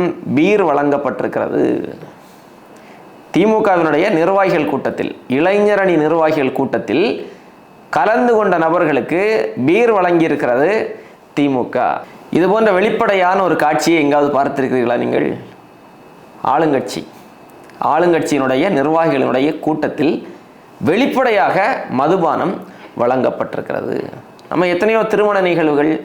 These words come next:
மற்ற நிகழ்வுகள், ஏன் மற்ற அரசியல் கட்சிகளுடைய கூட்டம் எல்லாம் கூட நம்ம பார்த்திருக்கிறோம். மதுபானம் வந்து குடிப்பாங்க, மதுபான பழக்கம்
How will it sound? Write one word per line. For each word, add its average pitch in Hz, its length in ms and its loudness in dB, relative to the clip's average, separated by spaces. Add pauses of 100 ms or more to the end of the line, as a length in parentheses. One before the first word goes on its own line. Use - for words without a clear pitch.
(260)
மற்ற 156 200 -2
நிகழ்வுகள், 160 600 0
ஏன் 208 240 0
மற்ற 196 240 0
அரசியல் 202 340 0
கட்சிகளுடைய 175 480 0
கூட்டம் 175 320 0
எல்லாம் 147 200 0
கூட 160 120 0
நம்ம 160 220 -2
பார்த்திருக்கிறோம். 135 520 -4 (800)
மதுபானம் 202 540 0
வந்து 180 540 0
குடிப்பாங்க, 180 360 -2 (640)
மதுபான 170 440 0
பழக்கம் 151 400 -2